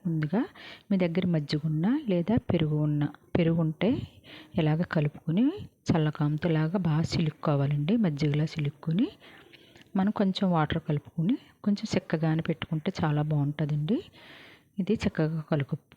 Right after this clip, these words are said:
కలుపుకోవాలి ఈ మజ్జిగని. ఇలా కలుపుకొని పక్కన పెట్టుకొని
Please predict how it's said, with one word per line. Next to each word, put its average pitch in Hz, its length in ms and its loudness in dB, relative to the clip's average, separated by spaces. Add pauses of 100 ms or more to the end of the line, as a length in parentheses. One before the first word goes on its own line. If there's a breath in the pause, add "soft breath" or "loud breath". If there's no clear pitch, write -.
కలుపుకోవాలి 151 760 0 (120)
ఈ 180 40 0
మజ్జిగని. 151 520 0 (600 soft breath)
ఇలా 175 240 2
కలుపుకొని 170 420 -2
పక్కన 165 200 -2
పెట్టుకొని 185 480 -2